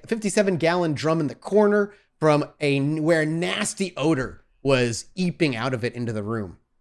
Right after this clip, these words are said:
Dahmer then, for whatever reason, brandished a knife and informed Edwards he intended to take nude pictures of him. In an attempt to appease Dahmer, though, Edwards unbuttoned his shirt,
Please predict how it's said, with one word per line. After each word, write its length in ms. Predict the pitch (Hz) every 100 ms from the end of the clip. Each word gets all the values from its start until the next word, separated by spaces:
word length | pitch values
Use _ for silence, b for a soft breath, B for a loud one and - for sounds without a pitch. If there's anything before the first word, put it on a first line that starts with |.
| _ _ _ _ _ _ -
Dahmer 320 | 180 196 175
then, 360 | 190 185 160
for 160 | 139 185
whatever 400 | 160 185 247 247
reason, 400 | 190 170 175 175
brandished 680 | 120 127 151 247 294 277 -
a 60 | 202
knife 460 | 127 107 117 - _ _ -
and 140 | 160
informed 640 | 156 135 - 294 349 294 185
Edwards 480 | 131 120 127 127 117
he 100 | 156
intended 460 | 139 135 190 214 190
to 80 |
take 280 | 151 147 -
nude 340 | 120 180 339 -
pictures 360 | 180 - 131
of 160 | 107 87
him. 160 | 82 _ _ _ _ _
In 120 | - 170
an 100 | 165
attempt 380 | 151 220 269
to 160 | - 214
appease 600 | 180 - - 220 247 233
Dahmer, 460 | 165 202 247 131 101
though, 260 | 98 92 _ _ _ -
Edwards 500 | 165 208 226 233 175 -
unbuttoned 460 | 160 180 247 269
his 100 | 311
shirt, 420 | - 143 135 -